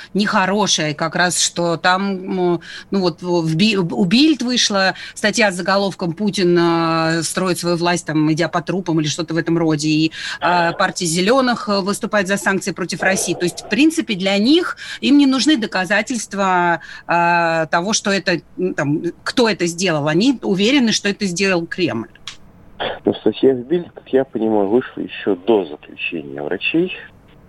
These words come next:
Speaker 2: Вот, это первое. А во-вторых, им, как и наша оппозиция, это не нужно, но власти пока не зелёные. Зелёные придут к власти, э, в следующем году. И да, в следующем году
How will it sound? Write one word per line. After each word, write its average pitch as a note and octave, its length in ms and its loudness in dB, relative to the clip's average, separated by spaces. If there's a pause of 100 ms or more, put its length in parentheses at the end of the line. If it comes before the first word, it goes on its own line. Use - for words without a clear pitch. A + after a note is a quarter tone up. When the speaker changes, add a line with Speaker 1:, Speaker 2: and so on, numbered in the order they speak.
(540)
Speaker 2:
Вот, E2 400 0
это - 240 -2
первое. - 560 -2 (640)
А E2 320 2
во-вторых, B2+ 540 -2
им, B2+ 120 2
как - 220 -4
и - 20 2
наша F#2 360 -2
оппозиция, F2+ 540 -2
это D2+ 200 -2
не F2+ 120 2
нужно, C#3+ 320 2
но D2 180 -2
власти A#2 400 -2
пока - 260 -2
не F#2+ 160 -4
зелёные. G2 460 0 (640)
Зелёные A2+ 440 2
придут A2+ 360 -2
к - 60 -16
власти, A2 420 -2
э, G2+ 180 2
в E2+ 240 -2 (100)
следующем G2+ 520 -2
году. C#3 380 -2 (560)
И - 80 -2
да, E2+ 200 0 (100)
в - 60 -18
следующем F3 600 0
году A2+ 360 -2